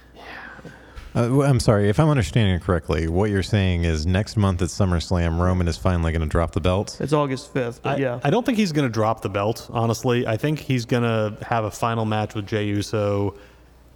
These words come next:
Speaker 3: and that's gonna be the end of the bloodline. He's probably not gonna actually lose the belts till, mm, Survivor Series, maybe. I,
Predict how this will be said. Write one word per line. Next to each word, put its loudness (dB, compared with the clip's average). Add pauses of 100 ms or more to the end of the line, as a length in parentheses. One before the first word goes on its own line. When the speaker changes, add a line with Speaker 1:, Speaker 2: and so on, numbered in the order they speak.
(140)
Speaker 3:
and -2
that's -4
gonna -2
be 0
the -4
end 0
of -4
the -4
bloodline. 0
He's -4
probably -2
not -2
gonna -4
actually -6
lose 0
the -4
belts -4
till, -4
mm, -4 (200)
Survivor -6
Series, -8
maybe. -4
I, -2